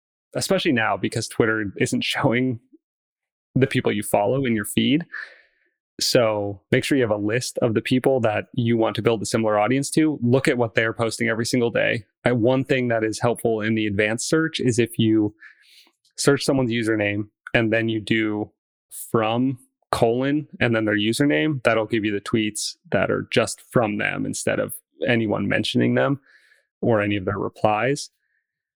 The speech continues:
And then you can use, you can also use advanced search to do minimum amount of likes.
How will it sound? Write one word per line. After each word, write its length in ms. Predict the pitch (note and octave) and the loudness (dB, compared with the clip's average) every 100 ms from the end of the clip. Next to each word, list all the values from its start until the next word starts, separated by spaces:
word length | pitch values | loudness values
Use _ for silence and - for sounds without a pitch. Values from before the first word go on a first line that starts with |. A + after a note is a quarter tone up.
| _ _ _ _ _ | _ _ _ _ _
And 240 | B2+ B2 B2 | 2 4 4
then 340 | D#3+ E3+ C#3+ | 4 4 2
you 120 | C3+ | 2
can 160 | A#2+ B2 | 0 0
use, 440 | A#2+ A2+ A2 - - | 2 2 0 -2 0
you 100 | A#2 | 2
can 100 | A2+ | 4
also 240 | A2+ - | 2 2
use 100 | A2+ | 0
advanced 380 | A2+ A2+ A2+ - | 2 0 0 0
search 280 | A#2+ A2+ - | 0 0 -2
to 100 | A2+ | -2
do 420 | A2+ A2+ G#2+ G#2+ _ _ _ _ _ - | 0 0 -2 -6 _ _ _ _ _ -6
minimum 560 | A#2+ A2+ A#2 A2+ G#2+ | -2 0 2 0 0
amount 280 | G#2+ G#2 G#2 | 0 0 0
of 180 | G2 - - | -2 -4 -2
likes. 540 | A2 G#2 C3+ - - | 2 2 -2 -6 -10